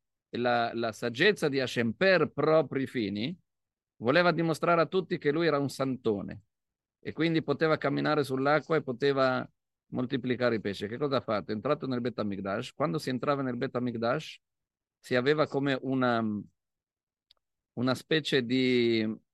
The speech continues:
ehm, Ruach HaKodesh, una specie di, come si dice in italiano Ruach HaKodesh?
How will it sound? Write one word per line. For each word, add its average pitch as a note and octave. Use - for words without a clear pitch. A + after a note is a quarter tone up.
ehm, G2
Ruach -
HaKodesh, G#2
una A2+
specie C3
di, G2+
come A#2+
si A2+
dice G2
in F#2
italiano F2
Ruach F2
HaKodesh? -